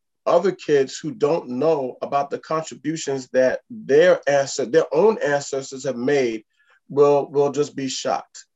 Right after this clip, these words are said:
Uh, I remember doing, um, Hispanic American Month at my school, and I was pulling out artists for my students, and I was like,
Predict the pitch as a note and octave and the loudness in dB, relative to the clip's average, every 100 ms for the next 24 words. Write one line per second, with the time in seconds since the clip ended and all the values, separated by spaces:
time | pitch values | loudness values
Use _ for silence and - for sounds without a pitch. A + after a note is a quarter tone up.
0 | G#2+ A2+ - - B2 C3+ D#3+ D#3 A#2+ D3 | -6 -4 -4 -2 0 2 0 0 0 2
1 | D3 C3+ B2+ _ _ _ - B2 A#2+ A#2 | 2 -2 -6 _ _ _ -6 -4 -4 -6
2 | C3+ C#3+ - D3 C#3+ C3+ _ _ _ _ | -6 -8 -4 0 0 -2 _ _ _ _
3 | B2+ C3+ D3 C#3+ C#3 D#3 D#3 - _ _ | -2 2 2 0 0 0 0 -4 _ _
4 | _ - B2+ C3 B2 - D#3 D#3 D3+ C3 | _ -6 0 0 -2 -4 -4 -4 -4 -4
5 | B2+ A2 A2+ - D#3+ _ E3 D#3 C#3+ C#3 | -4 -4 -4 -4 -6 _ -8 -6 -4 -4
6 | - C#3+ E3+ B2 - - - C3+ C3+ B2+ | -2 -2 -2 -4 -10 -18 -12 -4 0 0
7 | - E3+ G3+ E3 - - C#3 C#3 C3 C3 | -2 -8 -8 -8 -10 -4 2 2 2 0
8 | B2+ | 0